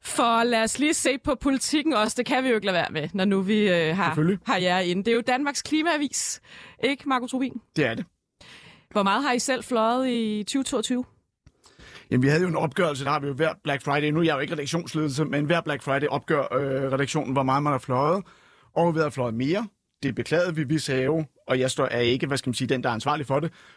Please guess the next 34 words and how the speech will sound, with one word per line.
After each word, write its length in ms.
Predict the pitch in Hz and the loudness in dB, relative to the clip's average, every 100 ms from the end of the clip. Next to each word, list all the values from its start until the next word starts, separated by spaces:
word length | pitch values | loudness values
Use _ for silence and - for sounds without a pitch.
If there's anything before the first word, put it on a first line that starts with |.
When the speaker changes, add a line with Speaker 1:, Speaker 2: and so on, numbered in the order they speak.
| - | -2
Speaker 2:
men 200 | 156 147 | 0 2
vi 80 | 151 | 0
skrev, 300 | - 151 143 | 2 0 0
at 140 | 139 127 | -4 -2
det 100 | 139 | 0
var 80 | 143 | 0
et 60 | |
problem, 300 | - 170 220 - | -2 -4 -4 -2
men 120 | 143 | 0
det 80 | 139 | 2
var, 260 | 139 135 - - | 2 0 -2 -12
synes 280 | - 139 165 | -4 -2 2
vi, 80 | |
retfærdiggjort 720 | 170 131 - 175 160 165 139 - | 2 0 -2 -2 -2 -2 -2 -2
for, 340 | 151 170 - _ - | -2 -2 -4 _ -4
at 320 | 127 135 - _ _ - | -2 -2 -8 _ _ -2
det 60 | 139 | 0
ikke 120 | 139 | 2
er 60 | 127 | 2
verden, 300 | 113 110 123 | 0 0 -2
det 120 | 135 | 0
er 40 | |
ikke 160 | 143 135 | 0 -2
krigen 300 | - 139 131 | -4 -2 0
i 40 | |
Ukraine, 500 | 131 117 127 151 170 | 0 0 2 2 2
det 60 | 151 | 2
er 40 | 131 | 0
ikke 180 | 131 | 0
valg 220 | 123 123 123 | -2 -2 -4
i 80 | |
U 120 | 123 117 | -4 0
S 80 | |
A. 80 | 160 | 0